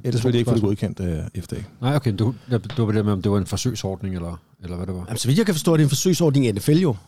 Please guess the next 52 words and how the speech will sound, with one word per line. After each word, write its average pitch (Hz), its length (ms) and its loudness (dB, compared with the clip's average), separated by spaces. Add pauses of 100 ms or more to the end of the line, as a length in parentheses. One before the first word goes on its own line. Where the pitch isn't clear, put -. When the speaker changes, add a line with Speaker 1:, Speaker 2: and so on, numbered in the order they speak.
Speaker 1:
Ja. 127 140 2
Speaker 3:
Men, 120 260 2
men, 127 220 2
men 123 200 4
det 127 220 2
er 110 120 0
jo 110 100 -2
åbenbart, 175 440 2
øh, 147 200 0
fors-, - 500 -2
altså, 120 280 -8
man 104 140 -4
har 101 60 -4
jo 104 60 0
lavet 143 180 4
en 190 40 4
eller 151 100 4
anden 160 120 2
proces - 500 -2
førhen, 131 460 -2
hvor 135 200 -2
man 127 140 0
ligesom 120 220 -4
har 120 60 0
fået 123 160 0
det 104 60 0
godkendt. 117 340 0 (720)
Speaker 1:
Det 147 200 4
er 127 40 4
jo 113 120 4
lige 113 140 2
præcis 120 300 0
det, 113 260 2 (140)
de 92 80 0
har. 117 260 -2 (440)
Øh, 139 100 2
jeg 101 400 2
er 127 80 2
ikke 151 160 0
helt - 180 0
sikker 151 220 0
på, 143 340 2
om, 113 340 2 (680)
øh, - 220 -10 (160)
hvor 117 220 -4
tung 196 400 0
dataen 127 400 2
er, 104 160 2
der 107 140 -2
ligger 101 200 0
på 92 180 -2
det. 98 120 -4